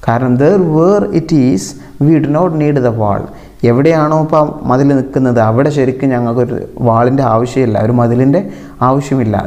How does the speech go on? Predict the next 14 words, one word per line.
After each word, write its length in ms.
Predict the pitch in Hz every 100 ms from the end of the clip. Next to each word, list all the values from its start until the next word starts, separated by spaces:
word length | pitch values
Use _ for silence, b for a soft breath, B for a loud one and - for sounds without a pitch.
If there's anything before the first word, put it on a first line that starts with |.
| 107
There, 260 | 123 127 113 113
അവിടെ, 240 | 107 117 110 - B B 110
where 180 | 131 139
it 100 | - 113
is, 80 | 104 117
എവിടെയാണോ 400 | 107 120 123 123
ഇപ്പോൾ 140 | 123 127
ആ 20 | 120
മതിലുള്ളത് 500 | 113 131 123 110 110 101
അവിടെ 280 | 117 135 110 - B B - 113
we 100 | 117 120
do 60 | 110 110
not 160 | 139 151 117
need 200 | 117 180